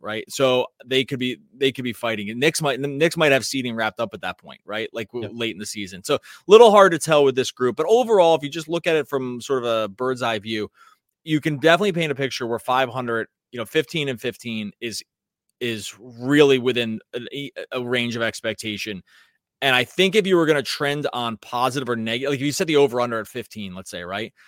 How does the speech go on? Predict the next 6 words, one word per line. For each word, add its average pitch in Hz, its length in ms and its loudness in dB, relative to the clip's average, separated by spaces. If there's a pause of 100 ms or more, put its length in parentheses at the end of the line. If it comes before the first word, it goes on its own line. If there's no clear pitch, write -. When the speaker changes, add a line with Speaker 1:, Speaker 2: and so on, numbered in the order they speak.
(180)
Speaker 2:
Mm-hmm. 120 100 -6
Speaker 1:
Um, 110 440 2 (640)
I 131 220 6
think 151 400 -2 (100)
I 127 260 0
probably 123 1080 -4